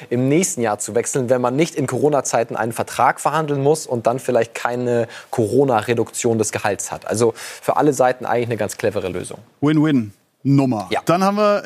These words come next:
Speaker 2: diese beiden Herren, die sind sich eigentlich mehr oder weniger zumindest, äh, klar mit den möglichen neuen Clubs. Das eine ist Kai Havertz, ähm, und das andere ist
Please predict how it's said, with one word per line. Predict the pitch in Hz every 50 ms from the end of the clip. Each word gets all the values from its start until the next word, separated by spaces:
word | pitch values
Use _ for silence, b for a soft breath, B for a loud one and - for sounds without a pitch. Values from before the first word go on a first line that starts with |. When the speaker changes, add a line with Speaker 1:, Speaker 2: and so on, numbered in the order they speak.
| 143 -
Speaker 2:
diese | 185 214 220 247 180
beiden | 190 175 185 202 208
Herren, | 185 180 180 180 185 208 233 247 247 196
die | 196 185
sind | 175 180 202 202 -
sich | 202 185 180 - -
eigentlich | 139 156 185 190 190 190 196 180 - - 156
mehr | 156 156 160
oder | 165 165 156
weniger | 170 180 180 170 160 160 165 165 151 -
zumindest, | - 165 165 165 160 165 160 - - - 165
äh, | 135 143 139
klar | - - - 151 151 160 170
mit | 180 170 156 -
den | 160 151 151 151 151 143 B B B B B B
möglichen | - 160 175 196 247 247 - 151 135 - 135 131 131 127
neuen | 127 135 135 131 127 127
Clubs. | - - - 190 277 - - - - - - -
Das | 143 143 135 143
eine | - 143 151 156 156 151
ist | 147 - -
Kai | - 156 143
Havertz, | 139 135 147 160 180 196 247 294 - - - - - - -
ähm, | - 151 151 151 151 156 156 165 165 - B B B B B B B -
und | 147 143 139 135
das | 135 135
andere | 151 - 131 135 131 127 131
ist | 135 131 131 123 - -